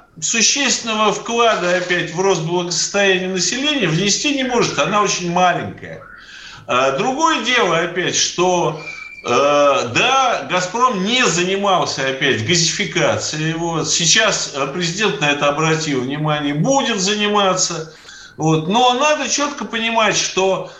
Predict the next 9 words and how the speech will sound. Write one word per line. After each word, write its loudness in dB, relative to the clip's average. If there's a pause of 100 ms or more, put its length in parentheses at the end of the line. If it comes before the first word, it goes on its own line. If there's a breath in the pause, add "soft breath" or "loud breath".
(260 loud breath)
э, 2
в 0
нашей 2
стране -2
как -2
бы -2
сложилось 0
одновременно -2
две. 2